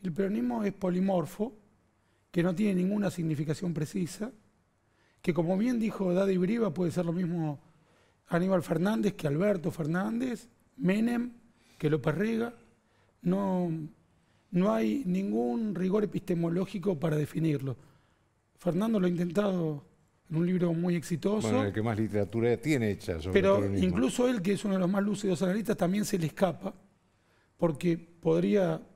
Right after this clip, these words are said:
Speaker 1: mencionarse algunos aspectos positivos que han ocurrido durante el peronismo, que tal vez no están incluidos en el libro de Fernando. Eh, con esto me refiero que el, el peronismo siempre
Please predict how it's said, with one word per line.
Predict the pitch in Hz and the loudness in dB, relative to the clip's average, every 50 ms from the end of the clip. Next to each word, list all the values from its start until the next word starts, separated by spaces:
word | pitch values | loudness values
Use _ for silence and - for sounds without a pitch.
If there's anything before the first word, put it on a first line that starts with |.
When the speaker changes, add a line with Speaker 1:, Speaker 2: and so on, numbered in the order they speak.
| _ _ _ - | _ _ _ -2
Speaker 1:
mencionarse | 165 170 156 - 185 180 180 196 196 180 - 180 160 151 - - - - _ - - _ - | 0 0 0 2 2 2 2 0 -2 -2 -2 -2 -2 -2 -4 -10 -18 -20 _ -20 -16 _ -2
algunos | 165 170 185 180 - - | 0 0 0 0 -2 -4
aspectos | - - 196 165 147 190 - | -4 -4 -4 -4 -4 -4 -6
positivos | - - - - 196 175 - - 170 - 214 233 247 233 - | -6 -10 -8 -4 -2 -2 -2 -2 -4 -2 0 0 0 0 0
que | - - 185 | 0 0 0
han | 170 165 | 0 0
ocurrido | 165 139 135 151 143 156 175 175 170 165 156 143 - - - - _ _ _ _ _ _ _ _ | 0 -2 -2 -4 -2 -2 0 0 0 0 0 -2 -4 -8 -20 -20 _ _ _ _ _ _ _ _
durante | - 180 185 190 175 147 165 | -2 0 2 2 2 0 -2
el | 151 | -2
peronismo, | 131 156 147 147 160 165 160 160 196 208 285 277 - - - | 0 0 0 2 2 0 0 0 0 -2 -4 -6 -10 -10 -6
que | - 160 | -4 0
tal | 135 160 156 | 0 0 2
vez | 180 180 | 2 2
no | 180 165 | 0 0
están | - - 175 160 160 143 131 - _ _ _ _ _ _ _ _ _ - | -2 -2 -2 -2 -2 -2 -4 -8 _ _ _ _ _ _ _ _ _ -4
incluidos | 185 175 - 170 170 170 175 170 147 143 143 139 - - _ _ _ _ _ _ _ _ _ - | -2 -2 0 2 2 2 2 2 2 0 -2 -6 -10 -18 _ _ _ _ _ _ _ _ _ -2
en | - 170 151 | 0 0 2
el | 151 147 151 151 | 2 0 0 0
libro | 165 151 151 151 143 135 135 135 - - _ _ _ _ _ _ _ _ _ _ _ _ _ _ _ | -2 -2 -2 -2 -4 -6 -6 -10 -14 -18 _ _ _ _ _ _ _ _ _ _ _ _ _ _ _
de | - 156 147 147 143 139 135 135 143 - - _ _ | -2 0 0 2 0 -2 -4 -6 -6 -10 -14 _ _
Fernando. | - - 160 160 165 170 160 151 147 139 147 139 - - - - | -4 -2 0 0 2 0 0 0 -2 -2 -4 -4 -6 -10 -16 -8
Eh, | - 190 269 285 269 269 | -2 -2 -2 -2 -2 -2
con | - 233 247 277 | 2 2 2 2
esto | - 277 254 | 4 2 2
me | 247 | 2
refiero | 226 190 254 285 247 202 | 2 2 2 2 2 2
que | 196 208 | 0 0
el, | 208 247 - - 311 | -2 -2 -6 -6 -6
el | 185 143 | -4 -2
peronismo | - 208 220 262 269 262 233 | 0 0 2 2 2 2 0
siempre | - - 226 233 185 233 226 208 190 185 - - - | 0 -2 -4 -2 -2 0 0 0 -2 -2 -6 -12 -20